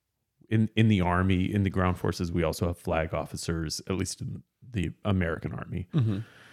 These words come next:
Speaker 1: uh, the United States Army or United States military. W-, we've got Army generals, which are flag officers.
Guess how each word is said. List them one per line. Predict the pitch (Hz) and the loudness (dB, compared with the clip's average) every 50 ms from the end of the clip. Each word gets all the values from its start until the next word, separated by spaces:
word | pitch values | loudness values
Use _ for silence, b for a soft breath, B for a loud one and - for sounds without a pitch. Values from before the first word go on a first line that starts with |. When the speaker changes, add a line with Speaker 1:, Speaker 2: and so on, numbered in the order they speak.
| B B B B B B B B B B - | B B B B B B B B B B -6
Speaker 1:
uh, | 90 95 90 85 | -2 0 0 2
the | - 101 | 2 2
United | 98 92 80 80 - | 2 2 2 0 -2
States | - - 85 80 - | 0 0 0 0 0
Army | 82 78 76 71 73 78 78 - | -2 -4 -4 -4 -4 -4 -4 -4
or | 76 76 85 87 85 | -2 -2 -4 -2 0
United | 98 98 95 90 87 87 87 | 0 0 0 0 0 -2 -2
States | - - 90 85 80 - - | -2 -2 -2 -2 -2 -2 -4
military. | 90 87 82 82 - - - - - | -4 -4 -4 -6 -6 -6 -6 -4 -6
W-, | 78 78 95 - - | -6 -8 -10 -10 -4
we've | - 98 101 92 - - - | 0 2 2 2 0 -2 -2
got | 90 82 82 85 - _ - _ _ _ _ _ - | -2 0 0 -2 -6 _ -16 _ _ _ _ _ 2
Army | 110 107 95 87 92 90 | 2 4 4 4 2 0
generals, | 80 82 95 90 85 82 90 87 82 85 85 82 - | 0 0 0 0 0 2 2 2 2 0 -2 -4 -4
which | 95 90 - | -4 -4 -4
are | 90 87 | -4 -6
flag | - - - 71 - - | -4 -4 -4 -4 -4 -6
officers. | - 113 - - - - - 87 87 - - - - - | -6 -8 -8 -8 -6 -4 -2 -2 -2 -2 -4 -6 -6 -8